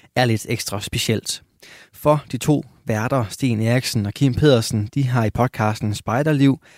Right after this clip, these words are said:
præsenteret os for mange forskellige praktiske tilgange til livet,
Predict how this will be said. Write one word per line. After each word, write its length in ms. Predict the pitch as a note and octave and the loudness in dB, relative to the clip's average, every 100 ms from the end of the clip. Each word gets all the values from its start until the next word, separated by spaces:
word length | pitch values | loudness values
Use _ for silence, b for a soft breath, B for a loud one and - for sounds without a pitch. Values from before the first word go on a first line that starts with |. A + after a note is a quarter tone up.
| b b b b | b b b b
præsenteret 520 | - D3 D3 D#3+ F3 | 0 2 2 2 2
os 120 | G#2+ - | 2 -2
for 80 | |
mange 360 | A2 G2 B2+ C#3 | -4 0 2 2
forskellige 840 | - G#2+ - - E3 C#3+ A2+ G#2 - | 0 -6 -8 -2 0 2 0 -2 -4
praktiske 420 | B2+ D3 A#2+ A#2 | -6 -6 -8 -10
tilgange 480 | - C3+ B2+ A2+ A#2+ | -4 -4 0 0 -2
til 180 | - A#2+ | -4 0
livet, 440 | E3 D#3 B2+ G#2+ | 4 6 6 4